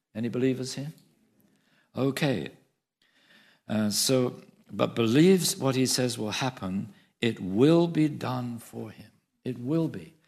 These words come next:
Not it might be, it could be, possibly it might happen. It will be.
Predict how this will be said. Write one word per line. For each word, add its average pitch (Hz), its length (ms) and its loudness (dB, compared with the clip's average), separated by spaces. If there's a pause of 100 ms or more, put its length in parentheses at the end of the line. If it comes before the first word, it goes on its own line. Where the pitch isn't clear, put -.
(220)
Not 147 240 -2
it 175 180 -8
might 139 420 -6
be, 143 200 -4
it 135 260 -10
could 123 340 -6
be, 127 380 -6 (800)
possibly 151 720 -4
it 135 220 -6
might 135 280 -6
happen. 143 600 -10 (840)
It 143 340 -2
will 101 680 4
be. - 340 -18